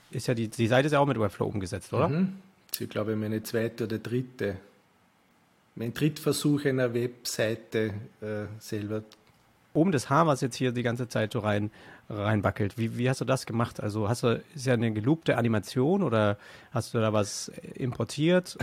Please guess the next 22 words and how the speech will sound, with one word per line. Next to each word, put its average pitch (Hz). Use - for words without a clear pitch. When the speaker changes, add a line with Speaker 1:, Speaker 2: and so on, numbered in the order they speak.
Speaker 2:
<laughs> 147
Ich -
habe 139
extra 131
nachgeschaut, 131
ähm, 135
wie 143
ich 139
das 135
gemacht 117
habe. 151
Das, -
das -
Haar 127
ist 190
eigentlich 156
nichts 180
anderes 160
als 151
ein, 135
als 131
ein, 120